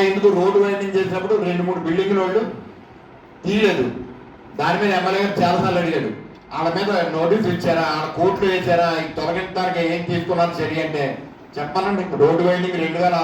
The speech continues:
ఎనిమిది, ఇవాళ పదిహేడు సంవత్సరాలు అయింది.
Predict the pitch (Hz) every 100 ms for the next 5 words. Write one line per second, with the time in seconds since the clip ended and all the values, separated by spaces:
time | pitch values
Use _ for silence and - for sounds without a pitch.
0 | 160 151 151 170 160 - - - - -
1 | 131 - 175 170 160 131 151 151 143 143
2 | 151 170 165 156